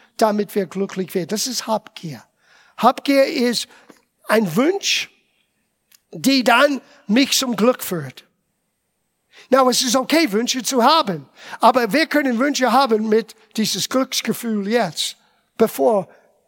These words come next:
den Wunsch sich erfüllt. Ich kann Genügsamkeit ausüben, auch in mein Warten, dass Gott meinen Träume und die Dinge, die ich vor Gott gebracht habe,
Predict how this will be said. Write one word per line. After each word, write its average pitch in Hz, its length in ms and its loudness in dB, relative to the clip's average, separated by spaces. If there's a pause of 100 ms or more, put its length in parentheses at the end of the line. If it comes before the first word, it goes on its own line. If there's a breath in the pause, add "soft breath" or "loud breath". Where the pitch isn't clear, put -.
(200)
den 196 200 0
Wunsch 214 440 -4
sich - 260 -6
erfüllt. 196 480 -6 (1000 soft breath)
Ich 262 140 0
kann 277 280 4
Genügsamkeit 269 880 2
ausüben, 277 720 2 (200 loud breath)
auch 320 260 4
in 302 160 0
mein 277 320 0
Warten, 214 600 0 (2000)
dass 254 300 2
Gott 302 400 4 (300 soft breath)
meinen 233 440 0 (480 soft breath)
Träume 311 680 2
und 202 280 -4
die 226 160 -4
Dinge, 339 280 2
die 277 200 2
ich 240 60 -4
vor 262 240 0
Gott 277 260 0
gebracht 254 520 -2
habe, 254 320 0